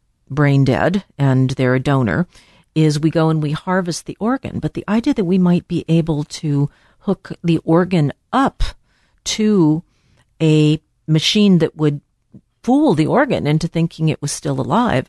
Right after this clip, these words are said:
and reverse some of the damage that had been done,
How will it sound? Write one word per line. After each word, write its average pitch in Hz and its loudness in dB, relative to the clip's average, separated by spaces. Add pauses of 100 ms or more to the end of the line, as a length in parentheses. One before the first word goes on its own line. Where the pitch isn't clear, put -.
and 185 2
reverse 151 0
some 139 -2
of 139 -2
the 131 -8
damage 151 -2 (380)
that - -2
had 143 -2
been 120 -16
done, 170 0